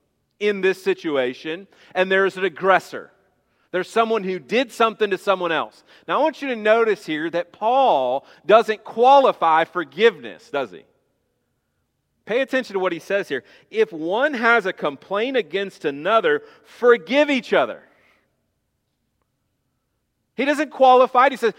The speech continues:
"Well, if they beg for mercy, if they come seeking your forgiveness," he says, "Forgive them, friend. Forgive them."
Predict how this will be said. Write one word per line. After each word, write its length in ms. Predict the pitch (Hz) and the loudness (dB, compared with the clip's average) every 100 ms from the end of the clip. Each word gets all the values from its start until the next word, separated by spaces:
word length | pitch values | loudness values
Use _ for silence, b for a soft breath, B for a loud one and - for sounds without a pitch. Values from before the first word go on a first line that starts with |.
| B | B
"Well, 160 | 175 196 | 0 0
if 100 | 190 | 0
they 140 | 196 | -2
beg 420 | 156 139 165 185 | -2 0 0 0
for 160 | - 180 | -4 -8
mercy, 540 | 165 160 175 - 180 | -4 -4 -4 -10 -12
if 80 | 151 | -8
they 140 | 175 | -8
come 260 | 165 190 185 | -6 -8 -10
seeking 540 | 143 - 185 175 170 | -12 -14 -14 -14 -14
your 140 | 165 165 | -12 -14
forgiveness," 800 | - 147 131 160 160 160 - _ _ _ _ _ _ _ | -14 -14 -12 -12 -12 -16 -18 _ _ _ _ _ _ _
he 100 | - | -18
says, 300 | 143 - 123 | -14 -12 -12
"Forgive 520 | - - 117 117 117 90 | -14 -20 -16 -12 -12 -12
them, 200 | 87 82 | -20 -20
friend. 280 | 90 85 82 _ _ _ _ _ _ _ _ _ | -20 -20 -20 _ _ _ _ _ _ _ _ _
Forgive 520 | 120 90 107 101 _ | -18 -14 -12 -14 _
them." 140 | 80 | _